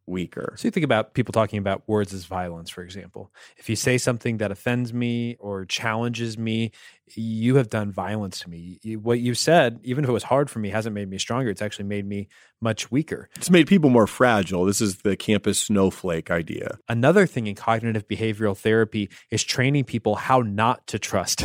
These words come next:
Speaker 2: <laughs> their feelings. And what does critical theory tell you? It says, "Always trust your feelings." If you feel that that person has done something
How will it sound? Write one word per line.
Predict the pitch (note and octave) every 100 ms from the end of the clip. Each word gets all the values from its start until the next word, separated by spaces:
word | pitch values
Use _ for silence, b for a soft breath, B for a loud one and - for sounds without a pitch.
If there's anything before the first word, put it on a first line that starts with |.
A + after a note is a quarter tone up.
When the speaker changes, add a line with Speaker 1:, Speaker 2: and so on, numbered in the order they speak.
| -
Speaker 2:
<laughs> | - -
their | A#2
feelings. | - C#3 E3 G#2+ G2+ - B B C#3+ B -
And | C#3+ C#3+ D3
what | D3 F3
does | F#3
critical | - E3+ D3+
theory | - C3 F3
tell | G#3 G#3
you? | A#3 A3 _ _
It | B2
says, | D3+ C3+ C#3 -
"Always | B2+ D#3 C#3
trust | - G#2 -
your |
feelings." | F#2 F#2 D#2+ E2+ -
If | G#2+ -
you | D#3
feel | - - D3 F3
that | F#3 F3
that | D#3+ -
person | D#3 D3 E3
has | C#3 C3
done | - B2
something | B2 C3 A#2+ B2+ B2